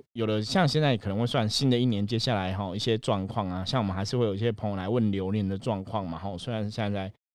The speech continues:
刚过过年齁，然后会问今年的整体的流年状况。那一样算命的部分，基本上来讲，我们的态度是宁可信其有，不可信其无啦。所以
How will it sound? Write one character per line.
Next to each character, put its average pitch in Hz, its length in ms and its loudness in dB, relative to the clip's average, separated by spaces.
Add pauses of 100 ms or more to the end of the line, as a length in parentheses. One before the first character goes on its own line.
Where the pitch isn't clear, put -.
(100)
刚 131 220 6
过 131 220 6
过 117 280 6
年 90 220 -2
齁， 101 220 0 (400)
然 113 120 2
后 127 100 8
会 123 80 8
问 120 300 6
今 127 200 4
年 107 120 4
的 104 160 4
整 101 200 0
体 107 100 0
的 101 60 2
流 95 120 -2
年 101 160 -2
状 104 220 0
况。 98 240 -2 (320)
那 147 200 4
一 113 80 0
样 123 300 4 (100)
算 170 220 6
命 139 300 4 (320)
的 - 100 2 (160)
部 135 160 2
分， 110 320 4
基 202 160 0
本 139 140 2
上 127 180 2
来 101 180 0
讲， 98 300 -4
我 101 120 0
们 101 160 2
的 104 200 2
态 - 280 0
度 117 120 2
是 127 160 -2
宁 123 140 4
可 120 160 6
信 127 220 2
其 110 160 0
有， 95 100 0
不 107 100 -6
可 98 160 -4
信 110 220 0
其 95 240 -2
无 90 140 -4
啦。 90 140 -2
所 156 160 2
以 147 60 0